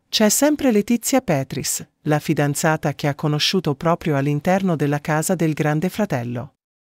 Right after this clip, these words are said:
Nonostante alcuni iniziali dubbi da parte del pubblico sulla loro relazione, la storia d'amore tra i due prosegue a gonfie vele.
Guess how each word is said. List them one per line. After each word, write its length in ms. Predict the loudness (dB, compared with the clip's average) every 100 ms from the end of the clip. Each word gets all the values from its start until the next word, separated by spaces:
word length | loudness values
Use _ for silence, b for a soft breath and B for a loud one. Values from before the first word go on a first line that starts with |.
| 2
Nonostante 720 | 4 6 6 4 4 4 4 2
alcuni 440 | 2 0 2 2
iniziali 580 | 2 -2 0 2 2 2
dubbi 320 | 0 0 0
da 140 | -2
parte 340 | 0 -2 0 -2
del 200 | -2 -2
pubblico 520 | -2 0 -2 -2 -4
sulla 300 | -4 -2 0
loro 240 | 0 -2
relazione, 800 | -2 -2 -4 -4 -4 -2 -4 -8 _ 0
la 140 | 2 2
storia 400 | 2 2 2 2
d'amore 480 | 2 2 2 0
tra 160 | 0 0
i 140 | 0
due 240 | 0 0 0
prosegue 560 | -2 -2 -2 -2 0
a 60 | 0
gonfie 380 | 0 -2 0 -2
vele. 380 | -2 -4 -10